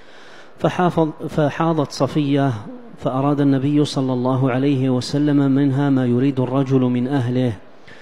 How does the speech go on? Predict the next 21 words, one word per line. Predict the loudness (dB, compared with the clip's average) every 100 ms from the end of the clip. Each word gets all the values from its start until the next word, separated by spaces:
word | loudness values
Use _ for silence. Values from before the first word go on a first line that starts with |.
| -20 -20 -20 -4
فقلت: | 0 6 6 6
يا | 6 6
رسول | 4 2 4 4
الله، | 6 6 8 8
إنها | 8 10 10 8
حائض. | 6 4 4 6 4 4
قال: | 2 4 4
حابستنا | 2 2 4 4 4 4 6 6 6
هي. | 8 8 6 2 -4 -18 -20 -8
قالوا: | 2 6 8
يا | 8 6
رسول | 4 2 2
الله، | 4 4 4 2 2
أفاضت | 0 4 4 4 2
يوم | 4 4
النحر. | 4 4 4 2 -4 -10 -18 -20 -20 -20 -20 0
قال: | 4 4
اخرجوا. | 6 6 6 8 8 8 6 2
رواه | 2 4 6 4
البخاري | 0 -2 0 2 4
ومسلم. | 4 4 0 0 0 2 0